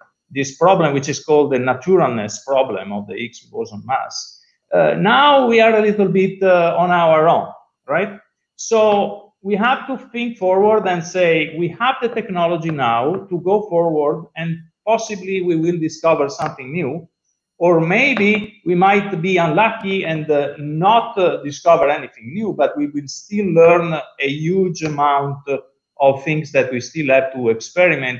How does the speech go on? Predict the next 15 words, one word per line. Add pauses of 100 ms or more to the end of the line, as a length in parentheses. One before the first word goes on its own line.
about
what
is
called,
uh,
not (100)
new
physics
at
the
high
energy
scale,
but
still